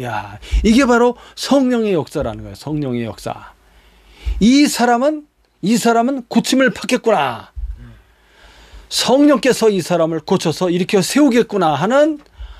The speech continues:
강한 확신과 믿음을 바울이 가진 겁니다. 내가 명하고 말했을 때 이 사람이 안 일어나면 어떡할 거야?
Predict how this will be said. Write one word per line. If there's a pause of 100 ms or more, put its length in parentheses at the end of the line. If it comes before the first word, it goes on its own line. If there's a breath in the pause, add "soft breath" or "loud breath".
(300 soft breath)
강한
확신과
믿음을
바울이 (120)
가진
겁니다. (460 soft breath)
내가
명하고
말했을
때
이
사람이
안
일어나면
어떡할
거야?